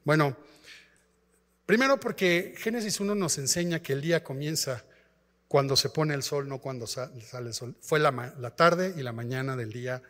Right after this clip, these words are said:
y así nos cuenta Génesis uno. Pero la medianoche es el lugar, es el momento más profundo y más oscuro.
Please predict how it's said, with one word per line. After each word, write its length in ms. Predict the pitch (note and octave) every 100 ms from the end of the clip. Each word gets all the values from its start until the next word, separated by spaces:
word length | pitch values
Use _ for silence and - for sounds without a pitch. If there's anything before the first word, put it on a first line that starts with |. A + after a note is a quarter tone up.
| _ _ C3
y 40 |
así 160 | A2 C#3
nos 140 | C3
cuenta 280 | C3 B2 A#2+
Génesis 400 | B2+ A#2 - -
uno. 120 | A#2+ - - -
Pero 360 | G3+ A3+ A#3 A#3
la 140 | G3+
medianoche 460 | A#3+ C4 A#3+ A#3+ B3
es 100 | B3+
el 80 |
lugar, 580 | G#3+ F3+ G3 G#3 G3 - - _ _ - - -
es 160 | E3
el 100 | A3+
momento 760 | G#3+ F#3 G3 G#3 - G3+ G3+ - - - -
más 280 | E3 G3
profundo 500 | - F#3+ - G#3 G#3+
y 40 | E3+
más 260 | E3+ F3
oscuro. 580 | D3+ - G#3+ A#3 C#3+ -